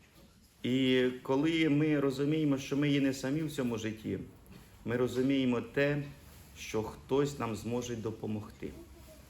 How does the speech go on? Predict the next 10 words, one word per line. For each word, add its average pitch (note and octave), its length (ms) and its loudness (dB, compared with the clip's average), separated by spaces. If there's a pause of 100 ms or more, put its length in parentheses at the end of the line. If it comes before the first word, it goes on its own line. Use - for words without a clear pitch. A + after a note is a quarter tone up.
(480)
А B2+ 100 0
хто F3+ 260 0
нам E3 160 2
може D#3 260 2
допомогти D3 580 2
тоді, C#3+ 320 0
коли C#3 240 2
людина C3+ 320 2
є B2+ 100 4
безсила? A2+ 540 -4